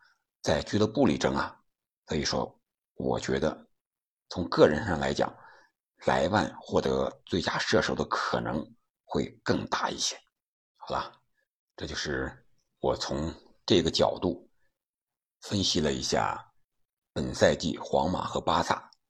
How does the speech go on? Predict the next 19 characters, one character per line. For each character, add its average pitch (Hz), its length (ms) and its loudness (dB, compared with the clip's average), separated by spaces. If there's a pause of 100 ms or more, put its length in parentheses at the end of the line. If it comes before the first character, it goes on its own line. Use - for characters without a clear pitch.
(260)
还 - 140 -2
有 - 380 -4 (220)
莱 67 340 2
万 98 280 2
和 62 260 -4
本 - 240 -6
泽 - 140 -2
马 - 160 -4
之 90 160 0
争。 98 200 0 (540)
个 110 160 -4
人 85 140 -4
觉 73 160 -2
得 - 100 -2
吧， - 340 -4 (300)
联 90 220 2
赛 92 180 -2
冠 85 220 -2
军 87 320 -4